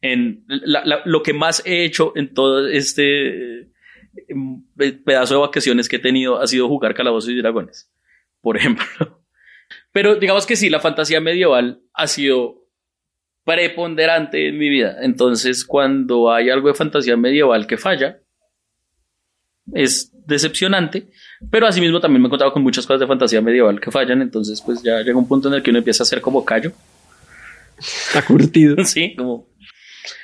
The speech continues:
Speaker 1: em, Maldita es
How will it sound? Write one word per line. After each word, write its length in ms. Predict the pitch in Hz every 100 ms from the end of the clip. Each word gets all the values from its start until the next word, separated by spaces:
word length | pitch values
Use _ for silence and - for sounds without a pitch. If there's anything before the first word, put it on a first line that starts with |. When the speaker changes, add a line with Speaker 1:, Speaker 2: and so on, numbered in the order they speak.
| - -
Speaker 1:
em, 760 | 170 165 165 165 165 165 165 - _ _ _ _ _ - - _ _ _ _ _ _ _
Maldita 680 | - - 175 185 175 196 196
es 260 | 208 -